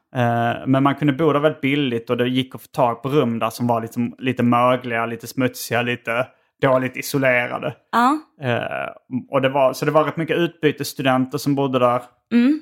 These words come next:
Speaker 1: Eh, den här,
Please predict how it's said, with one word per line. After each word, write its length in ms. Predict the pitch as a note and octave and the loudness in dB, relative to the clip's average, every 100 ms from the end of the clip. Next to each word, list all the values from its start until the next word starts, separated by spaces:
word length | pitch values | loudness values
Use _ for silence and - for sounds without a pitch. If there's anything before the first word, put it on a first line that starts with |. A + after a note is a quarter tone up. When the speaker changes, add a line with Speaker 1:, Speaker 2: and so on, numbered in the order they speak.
| - _ _ - | -8 _ _ -6
Speaker 1:
Eh, 760 | B2 A#2 A#2 A#2+ - G2+ G2+ - _ _ _ _ C#3 B2+ - | -2 -2 -2 -2 -4 -4 -6 -10 _ _ _ _ -12 -12 -4
den 180 | C3 | -2
här, 440 | C3 B2+ A#2+ A#2+ | 2 0 0 -2